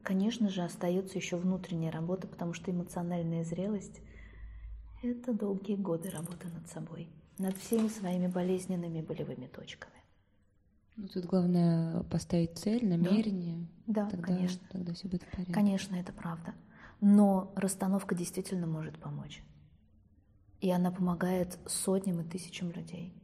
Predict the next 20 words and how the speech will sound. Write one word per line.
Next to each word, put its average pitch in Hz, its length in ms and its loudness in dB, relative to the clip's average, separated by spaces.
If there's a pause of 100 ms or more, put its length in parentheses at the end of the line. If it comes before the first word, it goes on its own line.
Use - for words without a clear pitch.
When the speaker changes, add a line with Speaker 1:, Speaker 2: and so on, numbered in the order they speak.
(880)
Speaker 1:
для 190 100 -4
того, 190 160 2
чтобы 185 240 -2
запустить 185 400 -6
вот 190 100 -8
это - 140 -8
правильное 190 680 -2
движение 175 460 -8
души 185 340 -10 (680)
к - 100 -6
миру, 185 420 0 (580)
к - 100 -16
любви, 185 480 -6 (800)
к - 80 -12
принятию, 175 600 -4 (1080)
чтобы 196 280 0
взять 185 640 -2 (920)
каждый, 185 680 0 (180)
каждую 190 380 0
ситуацию 185 720 -2